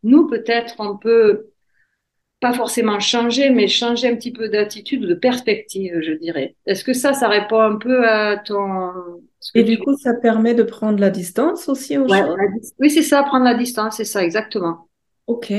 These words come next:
Speaker 2: Est-ce que cet effet d'apaisement, de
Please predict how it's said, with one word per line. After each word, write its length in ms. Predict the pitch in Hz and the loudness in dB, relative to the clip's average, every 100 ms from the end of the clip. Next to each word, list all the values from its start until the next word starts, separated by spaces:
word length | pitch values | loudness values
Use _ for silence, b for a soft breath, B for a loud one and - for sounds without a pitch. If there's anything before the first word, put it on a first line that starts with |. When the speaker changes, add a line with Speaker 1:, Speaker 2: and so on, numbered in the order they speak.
| 254 B B B | -6 B B B
Speaker 2:
Est-ce 200 | - 220 | 2 2
que 160 | - 302 | 2 -2
cet 340 | 294 233 233 | 4 4 6
effet 640 | 233 226 - 226 220 214 - | 2 0 2 6 8 6 2
d'apaisement, 960 | 175 202 202 208 208 196 202 202 202 202 | 0 0 2 2 2 4 2 2 2 0
de 240 | 196 185 | -2 -4